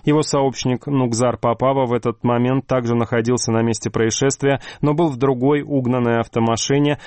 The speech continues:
Он прикрывал отход киллера и был готов в любой момент начать стрельбу в преследователей из автомата Калашникова, говорится в заявлении ведомства. После совершения убийства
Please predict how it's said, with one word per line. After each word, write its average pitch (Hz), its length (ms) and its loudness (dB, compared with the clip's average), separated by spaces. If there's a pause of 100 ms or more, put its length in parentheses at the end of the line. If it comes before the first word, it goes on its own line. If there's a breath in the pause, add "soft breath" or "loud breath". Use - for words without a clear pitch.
(120)
Он 151 160 0
прикрывал 120 480 -2
отход 117 400 -2
киллера 131 460 2
и 127 160 -2
был 131 200 0
готов 117 440 -2
в - 20 -6
любой 120 340 2
момент 117 460 0
начать 117 360 0
стрельбу 117 600 0
в - 120 -20
преследователей 120 840 -2
из 120 140 -2
автомата 113 640 -2
Калашникова, 107 720 0 (260 loud breath)
говорится 127 680 0
в 123 80 -6
заявлении 113 800 2
ведомства. 110 640 0
После 135 340 -2
совершения 117 540 -2
убийства 120 600 0